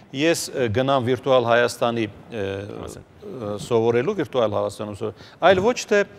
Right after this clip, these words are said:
Speaker 1: Հայ-, Հայաստանի առաջարկած բուհերից մեկում կամ մեկ այլ, ը, կրթական հաստատությունում։ Այսինքն, ինչու պիտի նախապատվությունը տան վիրտուալին։ Դուք այստեղ ինչ եք առաջարկում, որը չունեն մյուսները։
Speaker 2: Հմ։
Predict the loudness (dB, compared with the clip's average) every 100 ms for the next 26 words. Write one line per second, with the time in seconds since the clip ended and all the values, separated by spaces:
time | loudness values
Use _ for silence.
0 | -20 -20 -12 -2 0 2 6 8 8 4
1 | 4 6 6 2 -2 -2 -2 -2 -2 -2
2 | -6 -8 -6 -2 0 0 2 4 4 2
3 | -10 -14 -14 -12 -8 -6 -4 -6 -6 -10
4 | -10 -8 -8 -10 -10 -12 -12 -18 -20 -14
5 | -10 -8 -4 -6 -6 -8 -8 -6 -4 -2
6 | 0 0 0 -2 -8 -8 -2 -2 -2 -4
7 | -4 0 0 -2 -6 -4 -2 -2 -6 -8
8 | -6 -4 0 0 2 0 -2 -4 -2 -4
9 | -4 -8 -8 -10 -16 -18 -20 -20 -20 _
10 | -16